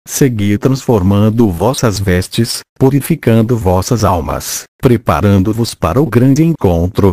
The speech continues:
onde aqueles olhos amorosos novamente vos fitarão,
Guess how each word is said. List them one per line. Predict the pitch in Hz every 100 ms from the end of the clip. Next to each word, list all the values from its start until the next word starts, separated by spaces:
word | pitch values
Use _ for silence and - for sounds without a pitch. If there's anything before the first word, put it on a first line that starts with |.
| -
onde | 127 131 123
aqueles | 120 - 110 101
olhos | 101 98 95 104
amorosos | 104 123 107 107 113 110
novamente | 98 92 95 107 80 95 107 101
vos | 104 107
fitarão, | - 160 - 120 107 104